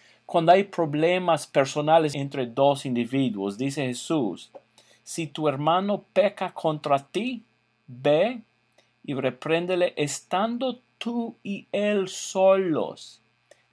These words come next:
Cuando hay un problema de índole personal, el mandamiento es ir a él tú y él solos. No conviene difundir el problema a los que no sepan nada de él.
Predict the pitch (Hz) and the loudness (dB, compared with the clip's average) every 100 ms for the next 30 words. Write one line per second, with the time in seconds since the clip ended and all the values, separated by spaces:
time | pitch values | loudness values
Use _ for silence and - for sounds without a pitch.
0 | _ _ _ _ - 156 151 151 180 208 | _ _ _ _ 2 2 8 8 8 2
1 | 175 156 180 190 160 151 - 160 190 196 | 0 2 2 2 2 0 -2 -4 -2 -2
2 | 196 175 - 151 135 151 147 170 247 233 | 0 0 0 -2 0 -2 0 0 -2 -4
3 | - _ _ _ _ - 151 156 165 165 | -12 _ _ _ _ -2 0 0 0 0
4 | 160 165 185 190 180 180 185 - 185 202 | 0 0 -4 -4 2 2 2 -4 -4 4
5 | 196 175 196 208 - _ _ - 220 233 | 8 8 6 2 -6 _ _ -8 -6 -6
6 | - - 185 185 185 170 - 190 196 147 | -12 -14 -8 -4 -4 -6 -2 4 4 2
7 | - - - _ _ - 180 208 214 190 | -4 -10 -20 _ _ -2 0 0 0 -2
8 | 175 208 202 160 127 135 135 135 127 156 | -2 -2 -2 -2 -4 -8 -4 -4 -2 -2
9 | 165 143 139 131 151 165 170 - 139 139 | -2 -2 -2 0 0 2 0 2 0 0
10 | 143 - 147 147 - 175 175 151 139 143 | -6 -6 -8 -8 -4 -4 0 -2 -2 -2
11 | 147 165 156 151 214 165 92 | 2 2 2 0 0 0 -2